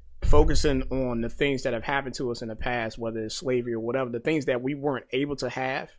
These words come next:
before, and now that we have it now, what do we do? Uh, how, what type of pride do we need to have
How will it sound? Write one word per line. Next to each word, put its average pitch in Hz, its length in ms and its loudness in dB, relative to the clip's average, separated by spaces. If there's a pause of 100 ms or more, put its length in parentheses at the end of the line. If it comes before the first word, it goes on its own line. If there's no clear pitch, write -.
(280)
before, 143 560 0 (200)
and 127 80 -4
now 147 140 2
that 147 100 2
we 135 100 -2
have 127 240 -2
it 110 100 -8
now, 120 500 -4 (360)
what 151 280 -2
do 147 60 -8
we 139 240 -2
do? 120 500 0 (400)
Uh, 120 260 -4
how, 160 180 -2
what 170 220 2
type 139 200 0
of 117 140 -6
pride 135 440 0
do 120 80 -2
we 135 140 -4
need 127 200 -4
to 113 100 -4
have 127 420 -2